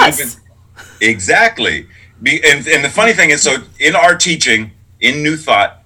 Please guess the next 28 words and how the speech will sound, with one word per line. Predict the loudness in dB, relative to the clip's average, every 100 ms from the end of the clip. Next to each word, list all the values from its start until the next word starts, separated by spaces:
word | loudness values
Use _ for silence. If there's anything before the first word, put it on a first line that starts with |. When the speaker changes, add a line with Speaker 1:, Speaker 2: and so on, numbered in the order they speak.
| -20 _ _ _ -20 _ _ -8
Speaker 2:
we | -2
don't | 0 0
s-, | 0 0 0
we | -2
don't | -2 0 -2
see | -2 0
God | 4 4 4
as | 0
an | -2 -2
anthropomorphic | -2 -2 -6 -8 -6 -4 -6 -4 -4 -6 -10
deity. | -4 -4 -4
Like, | -4 -2
God | 2 2 2
is | -4 -4
not | -4 -4
Odin | -6 -6 -8 -8
or | -8
Zeus | -6 -6 -6 -6
or | -6 -6 -6 -8
Speaker 1:
Mm-hmm. | -8 -8 -8 -10 -14 -20 _
Speaker 2:
Yahweh | -4 0 2 2 0 0
sitting | 0 0 -2 -2
on | -4
a |
cloud | -4 -2 -2 -2
somewhere | -8 -8 -8
judging, | -6 -4 -4 -4 -8 -6
right? | -8